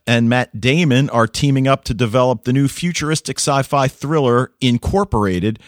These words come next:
for the Sci-Fi Network. Now, according to The Hollywood Reporter, Incorporated is described as a futuristic espionage thriller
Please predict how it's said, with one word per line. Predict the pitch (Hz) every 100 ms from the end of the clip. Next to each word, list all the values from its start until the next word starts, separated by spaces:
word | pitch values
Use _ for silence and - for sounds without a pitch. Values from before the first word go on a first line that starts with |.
| -
for | - - 139 135
the |
Sci-Fi | 131 - 131 143 202 185
Network. | 110 87 90 78 - _
Now, | - 107
according | - - 175 160
to | - 156 151 143
The | 117
Hollywood | 139 135 131 123
Reporter, | 120 - 135 131 123
Incorporated | 113 - 139 - 127 123 120
is | 110 101
described | - - - 139 139 139
as | 113 107
a | 107
futuristic | - 202 208 151 156 - 147 -
espionage | 147 - 147 139 135 127 -
thriller | - 160 131 120